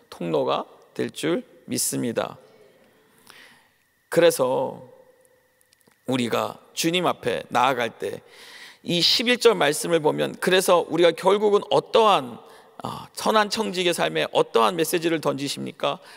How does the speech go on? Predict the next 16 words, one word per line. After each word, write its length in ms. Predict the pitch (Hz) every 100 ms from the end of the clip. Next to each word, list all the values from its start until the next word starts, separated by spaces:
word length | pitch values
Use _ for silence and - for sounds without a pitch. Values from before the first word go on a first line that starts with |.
| -
바로 280 | 127 135 - -
"이는 520 | 156 185 202 135 113 - - _ _
범사에 1080 | - 135 165 156 156 139 160 208 - - -
예수 400 | 131 131 151 180
그리스도로 640 | 160 151 151 - 156 151 156
말미암아 800 | 123 139 160 175 131 120 160 254 - - _
하나님의 800 | - 196 196 190 170 170 180 -
영광을 600 | 139 151 156 151 180 226 - -
받으시게 600 | 131 131 143 139 165 160 -
하려 240 | - 180
함이니"라고 960 | 147 185 185 151 139 139 139 131 127 135
말하고 340 | 123 135 123
있습니다. 560 | 123 - 117 117 - - _ _ _ _ - - - - - - - - - _ _ - _ _ _ _ _ _ _ _ _ _ _ _ _
우리는 320 | - 147 143 127
무엇을 400 | 135 139 139 127
하든 340 | 120 101 92